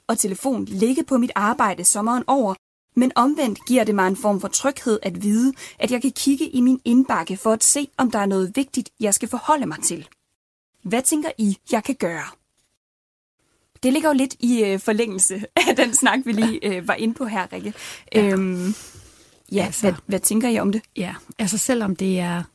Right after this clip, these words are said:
Speaker 2: det er svært, og hjernen elsker vaner, og man skal have kontrol på det hele og sådan noget, så må man også bare sige til sig selv, at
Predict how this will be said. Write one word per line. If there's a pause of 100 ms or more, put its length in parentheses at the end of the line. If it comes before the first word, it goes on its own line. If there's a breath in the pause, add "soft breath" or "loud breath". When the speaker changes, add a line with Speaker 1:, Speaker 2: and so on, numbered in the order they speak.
Speaker 2:
det
er
svært,
og
hjernen
elsker (120)
vaner,
og
man
skal
have
kontrol
på
det
hele
og
sådan
noget,
så
må
man
også
bare
sige
til
sig
selv, (560 loud breath)
at